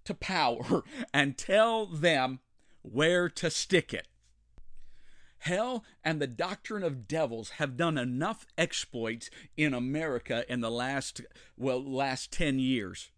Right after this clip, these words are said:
They tell us now there's over ninety different genders. We don't, we no longer have just male or female. We have men that have transitioned, if you will, uh, are now competing against women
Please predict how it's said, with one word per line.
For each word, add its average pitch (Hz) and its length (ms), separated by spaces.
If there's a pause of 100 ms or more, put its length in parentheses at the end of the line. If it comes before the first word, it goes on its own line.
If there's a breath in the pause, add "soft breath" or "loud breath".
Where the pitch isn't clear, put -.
(600 loud breath)
They 143 140
tell 240 320
us 175 160
now 156 180
there's 147 240
over 156 220
ninety 190 580
different 147 540
genders. 117 540
We 175 100
don't, 165 240 (240 loud breath)
we 170 100
no 170 160
longer 170 300
have 143 240
just 156 240
male 151 260
or 117 160
female. 117 440
We 143 160
have 139 320 (360 loud breath)
men 185 440 (180 loud breath)
that 143 160
have 147 400
transitioned, 156 1000
if 139 200
you 143 120
will, 123 420
uh, 127 520
are 143 160
now 160 420 (540 loud breath)
competing 180 760
against 151 560
women 147 580